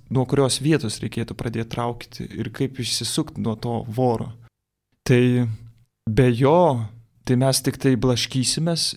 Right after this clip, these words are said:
ir tam voratinklyje dar labiau susiviniosim. Ne, ir piktasis veikia taip paslaptingai, neišsiduodamas su maskuote,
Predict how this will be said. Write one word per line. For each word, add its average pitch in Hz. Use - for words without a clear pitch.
ir 131
tam 131
voratinklyje 131
dar 120
labiau 117
susiviniosim. 110
Ne, 120
ir 120
piktasis 131
veikia 135
taip -
paslaptingai, 127
neišsiduodamas 117
su 117
maskuote, 143